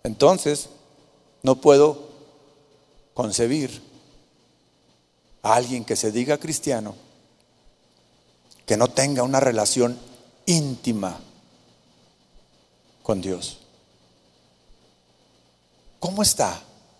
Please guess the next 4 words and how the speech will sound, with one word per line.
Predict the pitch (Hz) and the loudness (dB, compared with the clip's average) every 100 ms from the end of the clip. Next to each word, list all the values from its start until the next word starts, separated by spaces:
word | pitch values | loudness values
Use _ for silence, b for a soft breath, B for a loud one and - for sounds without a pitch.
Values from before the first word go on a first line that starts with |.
| - _ _ _ _ - | -20 _ _ _ _ -8
Ahora | 107 107 113 | -2 0 0
sí, | - 123 117 - - _ _ _ - | -4 -8 -8 -16 -20 _ _ _ 2
la | 113 | 4
respuesta | 107 - 131 123 - 110 | 4 4 6 6 4 -4